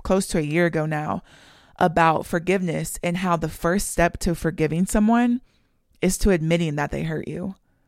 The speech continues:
It's okay to not be strong in a situation. It's okay to have someone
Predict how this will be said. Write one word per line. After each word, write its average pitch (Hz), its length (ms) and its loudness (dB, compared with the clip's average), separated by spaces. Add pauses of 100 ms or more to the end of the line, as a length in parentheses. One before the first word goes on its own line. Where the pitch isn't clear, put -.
(800)
It's 190 160 2
okay 175 560 2 (460)
to 196 100 4
not 170 160 4
be 180 100 2
strong 180 440 0
in 165 80 -4
a 180 80 -2
situation. 180 600 -2
It's - 160 -4
okay 170 460 0
to 180 220 0
have 160 320 -2 (280)
someone 165 680 0